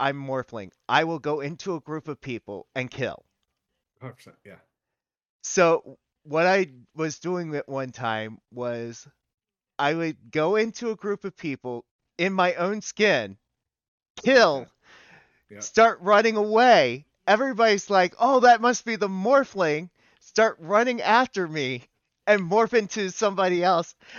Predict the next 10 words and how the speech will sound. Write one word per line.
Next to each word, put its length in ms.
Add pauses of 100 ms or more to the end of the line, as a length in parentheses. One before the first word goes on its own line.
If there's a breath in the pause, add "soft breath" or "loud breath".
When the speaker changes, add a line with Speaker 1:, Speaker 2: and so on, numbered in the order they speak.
(160 loud breath)
Speaker 1:
and 220
they're 220
like, 340
"Ha 160
ha, 300
we 200
know 280
who 200
it 100
is." 600